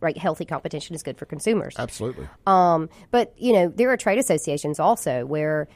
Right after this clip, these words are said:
Speaker 1: you know, we, we can collaborate on things that don't, don't come near any sort of antitrust violation, but collaborate on other things in the industry that help the industry as a whole, which ultimately helps patients.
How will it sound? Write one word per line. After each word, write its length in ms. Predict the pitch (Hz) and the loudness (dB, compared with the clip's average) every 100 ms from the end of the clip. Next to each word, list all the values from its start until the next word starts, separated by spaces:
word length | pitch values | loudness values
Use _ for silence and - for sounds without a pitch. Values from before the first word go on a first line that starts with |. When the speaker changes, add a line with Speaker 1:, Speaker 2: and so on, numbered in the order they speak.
| _ | _
Speaker 1:
you 100 | - | 0
know, 160 | 165 160 | 4 4
we, 380 | - 165 160 - | 2 -2 -2 -6
we 220 | 165 165 | -2 -2
can 200 | 156 165 | -2 -6
collaborate 760 | - 165 151 143 208 208 151 147 | -4 -6 0 2 4 4 2 2
on 180 | 151 151 | -2 -2
things 380 | 139 135 143 | -4 -4 -2
that 280 | 147 - 175 | -4 -4 -2
don't, 300 | 170 185 208 - 170 | 4 4 2 -4 -6
don't 360 | 190 185 180 - | 0 2 0 -4
come 220 | 190 170 | -4 -2
near 200 | 156 147 | 0 -2
any 160 | 139 | -2
sort 180 | 156 151 | -4 -6
of 60 | - 156 | -6 -6
antitrust 520 | - 139 - 139 - | -4 -6 -4 -6 -4
violation, 500 | 135 135 139 - 143 | -4 -4 -4 -6 -6
but 140 | 143 | -6
collaborate 640 | - 208 160 175 175 151 143 | -2 2 2 2 0 0 -2
on 180 | 151 - | -6 -2
other 180 | 190 262 | 0 0
things 380 | - 156 139 151 | -2 -4 -4 -4
in 40 | |
the 80 | 151 | -4
industry 540 | - 151 151 151 139 139 _ _ | -4 -4 -6 -6 -8 -10 _ _
that 180 | 202 190 | 0 0
help 320 | - 233 262 - | 2 0 0 -4
the 100 | 180 | -4
industry 460 | 175 175 175 - 165 | 0 0 -2 -4 -2
as 160 | 160 | -2
a 60 | 147 | -4
whole, 580 | - 247 240 156 147 143 - | -2 2 4 4 0 -4 -10
which 180 | - 185 - | -6 -4 -2
ultimately 460 | 185 185 180 156 | -2 0 -2 -2
helps 320 | 143 143 - - | -2 -4 -4 -4
patients. 580 | 196 165 - 110 - | -2 -2 -4 -8 -10